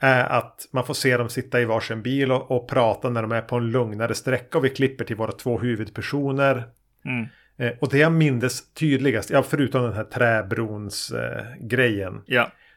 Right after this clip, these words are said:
Speaker 1: det var just när den andra bilen exploderar.
Speaker 2: Ja.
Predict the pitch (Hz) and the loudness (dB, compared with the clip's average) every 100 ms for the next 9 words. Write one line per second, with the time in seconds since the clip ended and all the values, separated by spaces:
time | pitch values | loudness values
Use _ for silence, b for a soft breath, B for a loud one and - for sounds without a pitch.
0 | _ 143 139 110 147 143 120 101 117 - | _ 2 2 4 6 8 6 2 0 -2
1 | - - - - _ - 113 113 110 107 | -6 -10 -18 -18 _ -6 -2 0 0 -2
2 | 104 101 - - - - 123 131 113 117 | -4 -8 -14 -20 -10 -2 -2 -2 0 0
3 | 110 110 107 98 107 110 104 - - - | 0 -2 -4 -4 -6 -4 -4 -8 -10 -8
4 | 123 120 127 98 104 - - - 135 143 | -2 2 2 0 -4 -6 -14 0 4 4